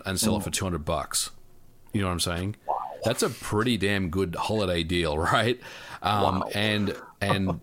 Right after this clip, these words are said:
Speaker 2: <laughs>
Speaker 1: if you, if you have that, plus we'll say the, the Mario Collection or Mario All-Stars two as your holiday, holiday kind of heavy hitters,
Speaker 2: Mm-hmm.
Speaker 1: I don't think Nintendo has much to worry about as far as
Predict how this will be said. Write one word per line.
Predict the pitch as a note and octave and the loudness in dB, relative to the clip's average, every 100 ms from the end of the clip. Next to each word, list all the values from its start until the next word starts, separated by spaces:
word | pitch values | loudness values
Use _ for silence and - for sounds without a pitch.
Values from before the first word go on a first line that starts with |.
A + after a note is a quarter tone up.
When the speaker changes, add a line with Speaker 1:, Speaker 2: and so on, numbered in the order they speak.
| - | -10
Speaker 2:
<laughs> | - | -4
Speaker 1:
if | A2 - | -2 0
you, | B2+ D3 C#3+ - | 2 2 2 0
if | A2+ C#3+ | -2 0
you | C3 | 0
have | D3+ C3 F#2+ | 0 -2 0
that, | G2+ G#2 C#3 - - - - - - | 2 4 2 -2 -14 -16 -16 -10 -2
plus | B2 G#2+ - | 2 2 2
we'll | G#2+ | 0
say | - G#2+ G2+ F#2 | 2 4 4 4
the, | F#2 F2+ F2 | 4 2 0
the | F2+ | 0
Mario | F2 F2 F#2+ G2+ G2+ | 0 2 2 2 0
Collection | - G#2+ A2+ C#3 A2 | 0 0 0 0 0
or | F2 | 0
Mario | F2+ F#2 F#2 | 2 2 2
All-Stars | F2+ F#2 - F2+ F2 | 2 0 0 0 0
two | - G#2 A2 D3+ - | 0 0 0 -2 -2
as | F2 F2 F#2 | -2 0 0
your | F2+ F2 F2 E2 - | 0 2 0 -2 -4
holiday, | G#2 G#2+ A2+ G#2+ G2 - - | -2 2 2 0 -2 -10 -6
holiday | G2+ G2+ G2+ G2+ | -2 0 0 0
kind | F2 G#2 G2+ | -2 -2 -2
of | F2 | -2
heavy | A2+ G#2+ | 0 0
hitters, | G2+ A#2+ E3+ F#3 - - - - - - - | 0 0 -2 -4 -6 -12 -20 -20 -20 -8 -6
Speaker 2:
Mm-hmm. | G2 D#3+ - | -2 0 0
Speaker 1:
I | B2+ | 0
don't | G3 A3+ | 2 -2
think | D#3 D#3 C#3 | -2 0 0
Nintendo | A#2+ A#2 C#3 C3+ | 0 0 0 0
has | B2 A2+ - | 0 0 -2
much | A#2 B2 - | -2 -2 -2
to | A2 | 0
worry | G2 C3 G#2 | 2 2 2
about | E2 D2 C2+ - | 0 -2 -2 -4
as | F2+ | -4
far | - F2+ E2 | 0 2 2
as | E2 D2+ - | 0 -2 -4